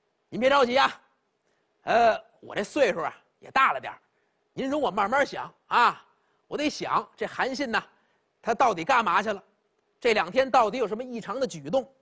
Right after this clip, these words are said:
哎，他跟我说那话呀，是说出城访友去了。哎，老亚父，那个，我冒昧的问您一句啊，这个韩信，他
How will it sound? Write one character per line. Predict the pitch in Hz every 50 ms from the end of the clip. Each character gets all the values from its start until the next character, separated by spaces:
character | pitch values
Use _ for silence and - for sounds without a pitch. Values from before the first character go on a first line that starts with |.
| _ _ _ _
哎， | - 196 240 247 220 185 156 127 113 _ _ _ _ _ _ _ _ _ _ _ _ _ _
他 | - 202
跟 | - 269 269
我 | 240 180 156
说 | - 254 269 269
那 | 269 269
话 | 254 - 269 240 202 160
呀， | 147 - - _ _ _ _ _ _ _ _ _ _ _
是 | - - 190 180
说 | - 247 254
出 | 240 - - 285 277
城 | 240 214 233 269
访 | 254 - - 202 262 277
友 | 226 139 - -
去 | - 165
了。 | 190 226 - - _ _ _ _ _ _ _ _ _ _ _ _ _ _ _ _ _ _ _ _ _ _ _ _ _ _ _
哎， | - 190 226 - _ _ _ _ _ _ _ _ _ _ _ _ _ _ _ _ _ _ _ _ _
老 | - 143 165
亚 | 151 123 110
父， | - 143 120 - _ _ _ _ _ _ _ _ _ _ _ _ _ _ _ _ _
那 | - 226 269
个， | 269 269 262 254 247 240 214 180 - - _ _ _ _ _ _ _ _
我 | - 131
冒 | 165 233 302 277 214 202
昧 | 240 247 214
的 | 196 208
问 | 254 311 240 202
您 | 160 151
一 | 160 170 180
句 | 156 170
啊， | 127 - 135 139 - _ _ _ _ _ _ _ _ _ _ _ _ _ _ _ _ _ _ _ _
这 | - 294
个 | 294 294 285 277 269 262 254 240 214 - - _ _ _ _ _ _ _ _
韩 | _ - - 180 247 311
信， | 339 - 339 320 254 214 180 151 - _ _ _ _ _ _ _ _ _ _ _ _ _ _ _
他 | _ -